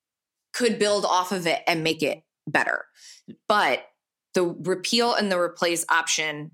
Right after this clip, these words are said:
two years ago that got so close to passing was not a good option.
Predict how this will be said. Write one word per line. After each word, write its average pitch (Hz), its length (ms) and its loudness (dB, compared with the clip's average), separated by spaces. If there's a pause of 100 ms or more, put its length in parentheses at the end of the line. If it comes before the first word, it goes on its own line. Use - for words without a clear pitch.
two 196 180 -2
years 160 380 -2
ago 127 440 -4 (340)
that 156 380 0 (460)
got 156 360 0 (360)
so 185 500 2
close 165 340 0
to 160 80 -6
passing 196 680 -2 (420)
was 175 220 0
not 147 300 0
a 143 40 -4
good - 180 -6
option. - 540 -6